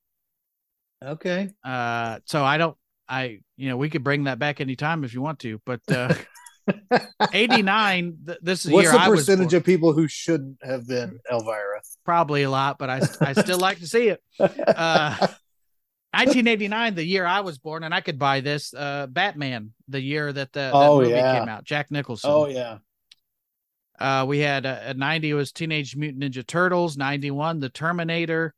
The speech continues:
Speaker 2: <coughs> Bless you.
Speaker 1: Oh, thank you.
Speaker 2: Uh, ninety-two, Catwoman, ninety-three, Barney. I feel like kids
Speaker 1: Oof.
Speaker 2: like Barney, but they don't wanna dress up as Barney.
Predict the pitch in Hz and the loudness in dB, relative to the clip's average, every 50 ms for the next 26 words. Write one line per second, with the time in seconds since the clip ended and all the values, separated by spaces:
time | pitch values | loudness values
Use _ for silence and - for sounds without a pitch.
0 | _ - 285 277 - - - - - - - 208 170 - - - _ _ _ _ | _ -16 -16 -10 -4 -2 0 2 2 2 0 0 -4 -4 -8 -16 _ _ _ _
1 | - 139 156 175 208 202 - - - 160 180 202 214 208 196 143 123 110 104 - | -6 -4 -2 0 0 -2 -4 -6 -6 -4 -2 -2 0 0 -2 -2 -4 -8 -12 -16
2 | _ - - 254 175 156 143 147 190 190 139 131 127 120 - - - _ _ _ | _ -14 -6 -2 0 2 4 6 6 6 4 2 0 -2 -4 -8 -14 _ _ _
3 | _ _ _ 127 156 185 202 196 185 151 - 214 214 214 214 - - - 190 202 | _ _ _ -4 -2 -2 -2 -2 -4 -4 0 2 2 2 0 -2 -4 -2 -2 0
4 | 214 208 156 156 175 196 208 196 196 202 202 202 196 196 _ - _ _ _ _ | 0 -2 -2 -2 -2 0 0 0 0 0 -2 -2 -6 -8 _ -20 _ _ _ _
5 | _ _ _ - 147 165 180 196 185 180 170 151 - - 151 190 220 220 208 151 | _ _ _ -6 -2 -2 -2 -2 -4 -6 -8 -10 -10 -6 -2 -2 0 0 -2 -2
6 | 127 156 170 196 208 190 165 143 139 143 147 147 151 _ _ - 196 220 - 262 | 0 2 2 4 2 0 -2 -6 -8 -10 -10 -12 -14 _ _ -4 -4 -4 -2 -4
7 | 262 254 240 185 - _ _ _ _ - 226 214 175 160 156 175 185 196 165 - | -4 -2 -4 -4 -8 _ _ _ _ 0 2 4 6 6 6 6 4 2 0 -2
8 | - 160 156 160 160 165 165 156 143 143 120 117 156 160 165 180 175 160 - _ | -2 0 0 2 0 -2 -4 -8 -10 -12 -8 -4 -2 -2 -2 -2 -4 -8 -12 _
9 | _ - 143 165 170 156 135 117 131 143 160 156 - - 170 175 170 - 127 113 | _ -10 -8 -6 -6 -6 -6 -6 -2 -2 -2 -2 0 0 0 0 0 -2 -8 -16
10 | - - 127 117 110 104 101 104 113 | -14 -14 -12 -12 -12 -14 -14 -16 -18